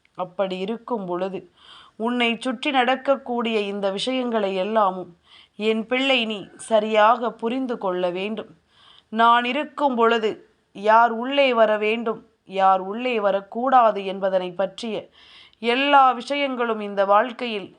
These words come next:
நிச்சயமாக இருக்கின்றது. இது நான் உனக்கு தருகின்ற மிகப்பெரிய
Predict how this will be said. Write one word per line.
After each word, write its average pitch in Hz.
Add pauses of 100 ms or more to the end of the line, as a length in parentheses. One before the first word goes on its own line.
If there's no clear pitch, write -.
(120)
நிச்சயமாக 214
இருக்கின்றது. 185 (960)
இது 214 (600)
நான் 208
உனக்கு 233
தருகின்ற 220 (440)
மிகப்பெரிய 190